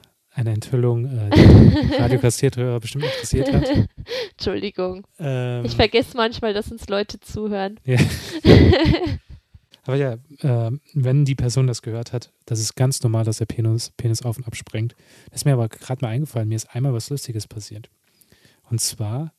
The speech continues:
Speaker 1: war es mal so gewesen, dass ich im erregierten Zustand, äh, in mein Bad gelaufen bin und muss dann einfach husten. Und als ich gehustet hab, ist mein Penis einfach auch auf und ab gesprungen. Das hat sehr, sehr, sehr witzig ausgesehen und,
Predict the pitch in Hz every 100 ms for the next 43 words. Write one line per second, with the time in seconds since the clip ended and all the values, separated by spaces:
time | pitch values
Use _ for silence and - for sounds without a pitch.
0 | _ _ _ _ - 131 - 117 123 139
1 | 107 107 113 143 160 - 113 110 113 -
2 | 123 117 110 135 135 135 - 156 - 104
3 | 107 147 - _ _ _ _ _ 120 110
4 | 110 - _ _ _ _ - 135 117 110
5 | 110 147 - 107 104 104 104 101 104 147
6 | - _ _ _ 117 113 135 - 123 120
7 | 131 - 113 147 165 - - 98 - _
8 | _ _ 117 117 - 113 135 185 - 143
9 | - 117 139 139 - 120 - 143 147 131
10 | - - - - - - - 359 349 294
11 | 277 120 110 - _ - - - 381 -
12 | - 571 587 254 - - 131 135 139 131
13 | - 127 135 131 143 151 123 123 120 -
14 | 113 107 110 427 151 131 113 113 110